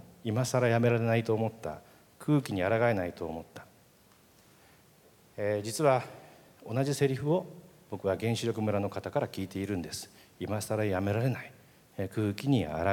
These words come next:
えない。私と一緒に本を出した飯田哲成さんも、まあ、この間の事情についてほぼ同じように、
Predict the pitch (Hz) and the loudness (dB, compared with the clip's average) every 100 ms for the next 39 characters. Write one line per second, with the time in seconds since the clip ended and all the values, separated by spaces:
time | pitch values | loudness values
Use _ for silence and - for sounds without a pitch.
0 | 101 107 95 - - - - - - - | 2 0 -2 -8 -16 -20 -20 -20 -20 -20
1 | - - _ _ _ _ _ _ - 110 | -20 -20 _ _ _ _ _ _ -8 -6
2 | 110 - 113 - 135 135 139 104 - 90 | -4 -2 0 4 4 6 4 2 0 0
3 | 87 - 120 123 120 117 117 98 87 82 | 0 0 2 2 2 0 0 -2 -2 -4
4 | 101 131 135 - - - - 98 104 127 | 2 2 2 -4 -10 -8 -2 -2 0 0
5 | 98 92 90 92 90 - 87 - 82 - | 0 -2 -2 -2 -2 -4 -10 -10 -12 -6
6 | 139 131 143 180 185 196 135 82 | -2 0 0 0 4 6 6 2